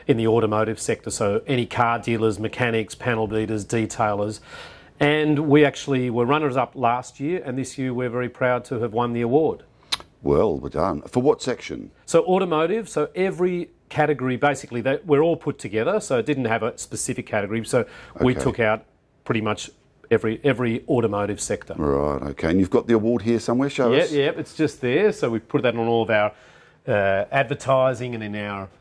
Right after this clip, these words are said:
Speaker 1: car sales and on our website and so forth, and it's great for business, and, you know, we're very proud. We were selected, probably around about a hundred and fifty businesses would have,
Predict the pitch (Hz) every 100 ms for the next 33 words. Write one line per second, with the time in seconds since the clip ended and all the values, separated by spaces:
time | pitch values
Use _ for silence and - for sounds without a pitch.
0 | _ - - - 135 131 - 139 127 123
1 | 117 113 113 104 101 117 113 - 113 110
2 | 104 - 110 107 - 110 110 110 107 107
3 | - 147 - - 156 151 - 117 107 104
4 | 107 104 107 104 101 - - - - 113
5 | 104 107 104 117 110 110 101 104 117 -
6 | 135 143 - - - _ - 147 220 196
7 | 135 135 165 165 180 151 117 107 123 113
8 | 101 95 110 - 90 107 110 104 101 104
9 | 104